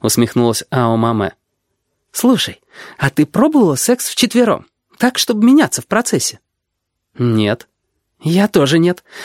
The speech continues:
А попробовать интересно?» «Не думаю», сказала Ао Маме. «Ладно, давай попробуем сбить команду. Но тогда мне придется узнать о тебе побольше. Ну, знаешь, чтобы не пришлось посреди дороги разбегаться в разные стороны».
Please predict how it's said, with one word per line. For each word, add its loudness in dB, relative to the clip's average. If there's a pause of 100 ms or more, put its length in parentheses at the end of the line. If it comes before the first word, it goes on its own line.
(160)
А -2
попробовать -2
интересно?» -2 (800)
«Не 2
думаю», -2 (180)
сказала -2
Ао 0
Маме. -2 (500)
«Ладно, 0 (280)
давай 2
попробуем 0
сбить -4
команду. -2 (420)
Но 2
тогда 0
мне 2
придется -2
узнать -2
о -8
тебе 0
побольше. -2 (200)
Ну, 0
знаешь, 0
чтобы -2
не 2
пришлось -2
посреди -2
дороги 0
разбегаться 0
в -2
разные -2
стороны». -4